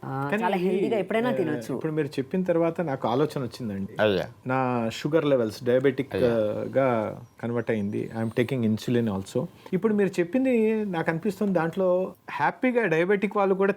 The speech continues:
Speaker 2: చక్కగా తినొచ్చు దాంట్లో.
Speaker 3: పంచదారకి కొంచెం స్పీడ్ అబ్జార్ప్షన్ ఉంటుందండి.
Speaker 2: అబ్జార్ప్షన్.
Speaker 3: ఎండు ఖర్జూరం పొడి స్లోగా డైజెషన్ అవుతుంది, స్లోగా వెళ్తుంది. దానికంటే తీపి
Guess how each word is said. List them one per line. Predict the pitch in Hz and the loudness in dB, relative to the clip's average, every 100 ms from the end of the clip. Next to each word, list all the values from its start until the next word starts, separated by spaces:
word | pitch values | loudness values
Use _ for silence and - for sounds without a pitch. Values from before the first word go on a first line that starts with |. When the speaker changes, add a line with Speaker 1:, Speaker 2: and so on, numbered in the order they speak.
| 170 | -2
Speaker 2:
చక్కగా | - 180 185 | 0 0 2
తినొచ్చు | 175 139 - | 2 2 0
దాంట్లో. | 110 101 92 - - - | -4 -4 -10 -16 -14 -4
Speaker 3:
పంచదారకి | 131 139 165 170 165 156 - 143 131 127 127 - | -4 -2 0 2 2 0 -2 -4 -4 -6 -10 -10
కొంచెం | 117 - 139 | -12 -10 -14
స్పీడ్ | - - 139 151 160 | -16 -6 2 2 4
అబ్జార్ప్షన్ | 113 95 107 98 - - | 2 2 0 0 -4 -14
ఉంటుందండి. | - - 78 | -14 -10 -6
Speaker 2:
అబ్జార్ప్షన్. | - - 123 - - 131 131 131 - - 127 | -6 -4 -6 -8 -8 -6 -6 -6 -12 -6 -2
Speaker 3:
ఎండు | 143 | 0
ఖర్జూరం | 160 156 127 131 123 | 2 0 2 0 0
పొడి | 113 120 127 | 0 -2 -2
స్లోగా | - 127 127 135 143 147 | -8 -4 -2 0 0 0
డైజెషన్ | 117 98 92 - - | 0 0 -2 -6 -10
అవుతుంది, | 85 82 - 101 | -10 -12 -14 -12
స్లోగా | 135 - 104 98 | -12 -4 -2 -2
వెళ్తుంది. | - - - - | -8 -8 -10 -2
దానికంటే | 127 131 139 139 139 - - | 0 0 -2 0 0 -2 -4
తీపి | 139 147 120 101 120 | -2 0 -2 -4 -6